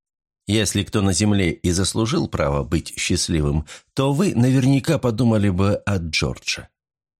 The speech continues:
В глазах каждого здравомыслящего человека, и в особенности утомленного зноем и прибитого пылью городского жителя, Джордж в тот самый момент уже находился на полдороге к раю.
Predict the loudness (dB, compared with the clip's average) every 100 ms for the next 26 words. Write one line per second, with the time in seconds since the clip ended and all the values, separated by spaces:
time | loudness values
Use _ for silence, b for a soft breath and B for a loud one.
0 | _ _ -6 -2 2 2 2 0 2 0
1 | 0 0 0 0 -2 -2 0 2 2 0
2 | -2 -4 -2 0 0 0 0 0 0 -2
3 | B B 2 2 0 0 2 0 0 -2
4 | -2 -2 0 2 2 2 2 2 2 0
5 | 2 2 2 2 2 0 -2 -2 -2 0
6 | -2 -2 -2 -2 -2 0 0 0 -2 -2
7 | -2 -2 0 -4 -4 -2 0 -2 b b
8 | b -8 -6 -2 0 0 -2 -6 -6 -4
9 | -2 0 0 2 2 2 2 2 2 0
10 | 0 0 0 0 -2 -2 -2 0 0 0
11 | 0 _ -2 0 0 0 -2 0 0 0
12 | -2 -4 -4 -6 -6 -12